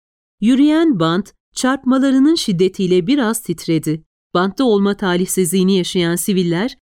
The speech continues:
batmak üzere olan bir gemideki fareler misali koşturup kendilerini dışarı atmaya çalıştılar. Juliana'nın üniforma ceketinin altına giydiği ince ipek gömlek yırtılmıştı ve kan içindeydi. Zıplayarak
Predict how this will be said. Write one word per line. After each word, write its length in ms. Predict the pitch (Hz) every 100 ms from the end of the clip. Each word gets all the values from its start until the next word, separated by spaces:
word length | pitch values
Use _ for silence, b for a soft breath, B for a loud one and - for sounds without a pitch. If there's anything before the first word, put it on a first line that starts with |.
| -
batmak 400 | 233 - 359 339
üzere 260 | 240 247 233
olan 380 | 208 220 226
bir 140 | 185 208
gemideki 640 | 156 185 185 175 180 208
fareler 640 | 196 220 220 226 240 247 190
misali 560 | 156 - 165 156 247 - _ _
koşturup 540 | 262 254 - 277 311
kendilerini 640 | - 240 214 208 208 226 202
dışarı 340 | - 202 180
atmaya 380 | 147 - 175 165
çalıştılar. 760 | 165 160 160 - 165 156 156 _ _ -
Juliana'nın 640 | 277 330 370 349 302 320 -
üniforma 560 | 226 277 320 339 311 190
ceketinin 520 | 190 208 220 202 208
altına 480 | - 185 - 233 233
giydiği 520 | 165 165 156 196 262 _ -
ince 360 | 220 226 277 277
ipek 380 | - 247 240
gömlek 440 | - 185 180 185 -
yırtılmıştı 680 | 185 - 190 254 254 247 208
ve 180 | 214 208
kan 180 | 196
içindeydi. 720 | 156 - 165 160 151 147 160 _ _ _
Zıplayarak 580 | - 196 233 240 226 226